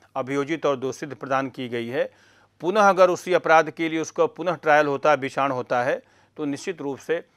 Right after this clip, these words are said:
यह फेयर ट्रायल नहीं होगा और ऐसा अभियुक्त भारतीय संविधान के आर्टिकल बीस दो का लाभ लेते हुए वह न्यायालय के समक्ष इस बात का तर्क ले सकता है कि उस अभियुक्त को उसी मामले में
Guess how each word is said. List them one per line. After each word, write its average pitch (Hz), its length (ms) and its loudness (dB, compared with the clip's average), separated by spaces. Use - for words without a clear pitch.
यह 143 120 -4
फेयर 151 320 0
ट्रायल 135 300 2
नहीं 131 160 -8
होगा 139 360 -4
और 143 160 0
ऐसा 139 320 2
अभियुक्त 143 300 -6
भारतीय 123 340 -4
संविधान 127 440 -10
के 127 100 -8
आर्टिकल 117 240 -10
बीस 123 300 -14
दो 135 180 -6
का 131 140 -6
लाभ 120 240 -2
लेते 117 260 -10
हुए 123 280 -8
वह 143 100 0
न्यायालय 139 340 -2
के 135 140 -8
समक्ष 156 360 -10
इस 139 140 -12
बात 147 280 2
का 156 200 2
तर्क 156 320 -2
ले 170 160 -2
सकता 131 360 -6
है 147 180 -2
कि 151 160 -8
उस 165 320 -8
अभियुक्त 139 380 -4
को 165 280 -6
उसी - 240 -10
मामले 131 420 -2
में 165 220 -4